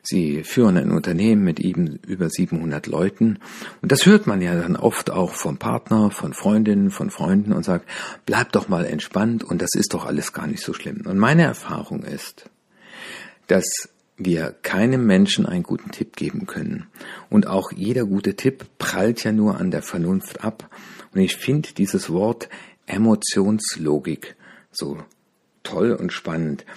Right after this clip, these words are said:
weil dahinter steckt immer eine Emotionslogik. Warum fällt es uns so schwer, solche Dinge zu tun, wie zum Beispiel uns abzugrenzen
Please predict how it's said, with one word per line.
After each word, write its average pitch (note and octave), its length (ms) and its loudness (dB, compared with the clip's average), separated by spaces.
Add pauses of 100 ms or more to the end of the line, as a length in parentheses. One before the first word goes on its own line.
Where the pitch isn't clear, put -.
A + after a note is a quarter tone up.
(220)
weil F2+ 140 -2
dahinter C3+ 500 -2
steckt - 420 -8
immer A2+ 280 -2
eine F2+ 280 -6
Emotionslogik. D2+ 1040 -8 (340)
Warum C3+ 720 0 (300)
fällt B2+ 480 0
es - 180 0
uns G#2 220 -2
so - 120 0
schwer, G#2 520 -2
solche E2+ 360 -4
Dinge F2+ 300 -2
zu - 160 -6
tun, A#2 420 0
wie G2 220 0
zum F#2+ 180 0
Beispiel D2 400 -6
uns E2 180 -6
abzugrenzen A#2 840 -2